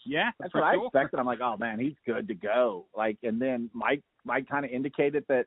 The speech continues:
Speaker 2: if he didn't have any setbacks, he'd be good. And obviously, he had a setback, right? 'Cause it, it's easy to say we didn't need that Davidson game, but, like, when, from a bracketology standpoint,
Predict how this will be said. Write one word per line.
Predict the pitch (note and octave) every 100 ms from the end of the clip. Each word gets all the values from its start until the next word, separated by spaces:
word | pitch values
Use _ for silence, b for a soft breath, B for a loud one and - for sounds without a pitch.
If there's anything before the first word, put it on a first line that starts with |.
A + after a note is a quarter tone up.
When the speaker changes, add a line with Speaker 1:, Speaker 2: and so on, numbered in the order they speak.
| _ _ _ -
Speaker 2:
if | G#2+
he | C#3
didn't | C3+ C3
have | C3+
any | C3+ B2+ -
setbacks, | C#3 - B2 B2 -
he'd | A#2+
be | A#2+
good. | A2 C3 D#3
And | A2 A2+ A#2
obviously, | C#3 E3 - A2+
he |
had | A2+
a | A2
setback, | B2+ C#3+ G2 E2 -
right? | G#2+ B2+
'Cause | G#2+ F#2 _ _ _ _ _ _ C3+
it, | D3
it's | E3+ E3
easy | G3+ G3 F3
to | C#3
say | E3+ C3+
we | C3+
didn't | C3+
need | C3
that | A#2 G#2+
Davidson | C#3 C3+ B2 A2
game, | G#2+ G#2
but, | G2+ G2 -
like, | A2+ -
when, | A#2+ A#2+ -
from | B2+
a | G#2
bracketology | C#3 D3 A#2 C#3 C3+ C#3 A2 G2
standpoint, | G#2+ G2 - G#2+ F#2+